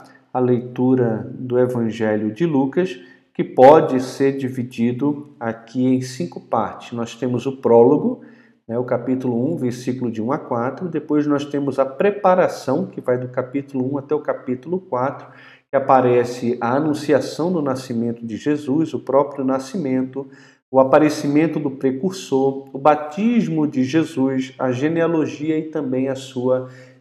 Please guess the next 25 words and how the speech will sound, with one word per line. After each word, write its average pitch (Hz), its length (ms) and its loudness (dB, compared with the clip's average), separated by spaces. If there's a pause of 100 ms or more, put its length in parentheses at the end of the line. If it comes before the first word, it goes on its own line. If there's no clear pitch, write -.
(100)
tentação. 127 800 -2 (240)
Em 131 120 -2
terceiro 160 400 2
lugar, 170 640 2
na 127 80 -8
terceira 139 520 0
divisão 135 680 -2
do 135 120 -2
livro, 151 380 -4
nós 131 220 -6
poderíamos 131 640 -2
ter 123 160 -2
a 117 60 0
proclamação, 160 1040 -2 (480)
né, 117 180 0
que 131 180 -6
também 139 640 2
aparece 127 840 0
do 113 140 -6
capítulo 131 600 -2
quatro 123 380 0
até 107 160 -2
o 147 60 0
capítulo 143 540 -4
nove, 123 440 2